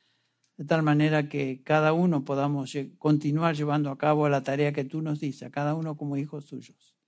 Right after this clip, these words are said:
Bendice a tu pueblo aquí. Despídenos, Padre, con,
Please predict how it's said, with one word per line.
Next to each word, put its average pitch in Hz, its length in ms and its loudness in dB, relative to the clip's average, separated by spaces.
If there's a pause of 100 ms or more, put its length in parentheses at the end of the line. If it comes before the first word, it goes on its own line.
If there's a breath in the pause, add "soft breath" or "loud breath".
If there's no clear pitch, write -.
(800)
Bendice 165 400 2
a 170 80 6
tu 160 160 -2
pueblo 170 280 6
aquí. 185 520 0 (240)
Despídenos, 165 640 4
Padre, 165 400 0
con, 143 400 0